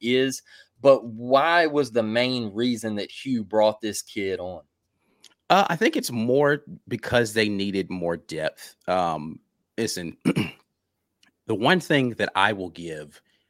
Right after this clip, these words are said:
Speaker 2: Hugh Freeze, I will never, like, h-, he seems to be a master of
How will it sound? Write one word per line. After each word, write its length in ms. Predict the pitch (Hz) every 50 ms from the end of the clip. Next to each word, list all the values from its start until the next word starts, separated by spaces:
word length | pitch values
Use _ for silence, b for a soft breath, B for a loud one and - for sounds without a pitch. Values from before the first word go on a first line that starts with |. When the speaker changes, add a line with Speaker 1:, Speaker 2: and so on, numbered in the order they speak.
| _ _ _ _
Speaker 2:
Hugh 240 | - - 110 107
Freeze, 720 | 92 - - - 90 87 82 80 82 80 82 - - - - _ _ _ _ _ _ _
I 100 | 104 104
will 120 | 87 73
never, 500 | 76 76 80 92 104 98 85 82 85 82 -
like, 360 | - 80 80 78 73 - - _ _
h-, 120 | - - -
he 260 | - - 139 165 202
seems 300 | 185 - - 160 147 127
to 100 | - -
be 160 | 104 101 98 87
a 80 | 87
master 540 | 85 80 82 87 90 98 98 - - 107 90
of 140 | 82 82